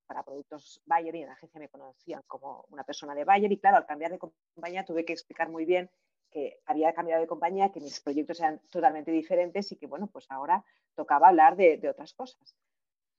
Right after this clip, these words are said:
Ah, total, que una de las ocasiones yo tenía una, una reunión con uno de, un tec-, un,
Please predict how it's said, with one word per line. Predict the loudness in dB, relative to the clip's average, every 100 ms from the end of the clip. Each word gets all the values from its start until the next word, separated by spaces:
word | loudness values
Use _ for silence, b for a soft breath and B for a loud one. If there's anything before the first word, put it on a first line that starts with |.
| -4
Ah, | 0 0 -2
total, | -6 2 2 2
que | -8 -4
una | -4 -6
de | -2
las | -2 -4
ocasiones | -12 -10 -10
yo | -10
tenía | -14 -14 -12
una, | -10 -10 -10 -12
una | -16 -18 -14
reunión | -12 -12 -12 -12 -14
con | -18
uno | -12 -8
de, | -6 -6 -8
un | -16 -20 _
tec-, | -10 -10
un, | -20